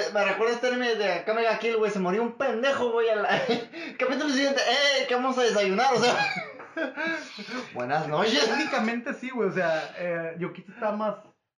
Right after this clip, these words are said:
Speaker 2: enfocado en sus problemas mentales, de, por visiones,
Speaker 1: Ajá.
Speaker 2: que, que, "Oye, mi, tu hermana menor murió,
Speaker 1: Eh,
Speaker 2: güey".
Speaker 1: está muerta. Me, me,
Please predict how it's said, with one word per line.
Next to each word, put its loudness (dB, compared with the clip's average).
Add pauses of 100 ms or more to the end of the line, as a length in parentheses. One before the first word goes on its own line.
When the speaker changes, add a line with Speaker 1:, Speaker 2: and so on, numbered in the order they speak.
Speaker 2:
enfocado -6
en -4
sus -14
problemas -8 (180)
mentales, -8
de, -6
por -14
visiones, -6
Speaker 1:
Ajá. -12 (160)
Speaker 2:
que, -4
que, -20 (240)
"Oye, -20
mi, -20 (240)
tu -20
hermana -16
menor -10
murió, -8
Speaker 1:
Eh, 0
Speaker 2:
güey". -2
Speaker 1:
está -10
muerta. -12
Me, -6 (160)
me, -8